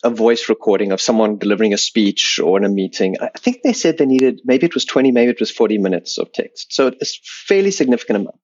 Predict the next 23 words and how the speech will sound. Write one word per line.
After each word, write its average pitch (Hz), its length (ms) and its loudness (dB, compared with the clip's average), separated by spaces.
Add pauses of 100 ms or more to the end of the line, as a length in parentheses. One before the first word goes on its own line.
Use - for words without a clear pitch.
(180)
And 127 120 4
then 131 200 4
while 226 460 2 (300)
a - 60 -6
person 160 480 2
was 110 160 2
speaking, 113 580 -2 (240)
they 123 100 2
could - 160 -4
transcribe 127 680 2 (340)
voice 120 320 2
to 113 100 -2
text - 420 -4
in 98 100 -2
real 98 220 2
time. 117 380 -2
So - 120 -2
you 95 80 -2
could - 160 -18
see 101 180 0
the 90 120 0
words. 92 440 -2
It - 60 -16